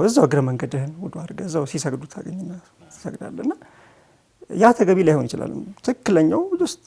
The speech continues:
አምስቱን፣ እ፣ የሰላት ጊዜያቶች በትክክል ሙሉ ህይወትን ሰጡ።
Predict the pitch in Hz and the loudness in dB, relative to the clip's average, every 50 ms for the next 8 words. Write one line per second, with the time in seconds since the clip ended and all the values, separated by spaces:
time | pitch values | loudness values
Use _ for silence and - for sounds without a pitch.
0 | - - _ _ _ _ _ _ - - _ _ _ _ _ _ _ _ - _ | -20 -20 _ _ _ _ _ _ -20 -20 _ _ _ _ _ _ _ _ -20 _
1 | _ _ _ - - 185 233 262 240 - - - 156 127 123 120 117 - - _ | _ _ _ -4 -2 2 2 2 0 0 -4 -4 -4 -2 -2 -4 -6 -10 -14 _
2 | _ _ _ _ - 139 143 165 160 147 147 - - - 120 - - _ - - | _ _ _ _ -10 -8 -8 -8 -8 -10 -10 -8 -4 -4 -4 -4 -6 _ -20 -20
3 | _ _ - _ _ _ - 151 - 180 143 120 127 139 - - 359 403 - - | _ _ -20 _ _ _ -20 -16 -10 -8 -4 -4 -4 -4 -4 -6 -8 -8 -8 -12
4 | - _ _ _ - - _ _ _ _ _ _ _ _ _ _ _ _ _ _ | -12 _ _ _ -20 -20 _ _ _ _ _ _ _ _ _ _ _ _ _ _
5 | _ - 269 247 - - 147 - - - 294 285 269 - - - 175 180 226 220 | _ 2 2 4 4 0 -4 -4 -2 -2 -2 -2 -2 -6 -8 -2 0 2 2 2
6 | 180 160 156 139 - - 170 131 - 170 - - | 2 2 0 -2 -2 -4 -8 -8 -6 -6 -8 -6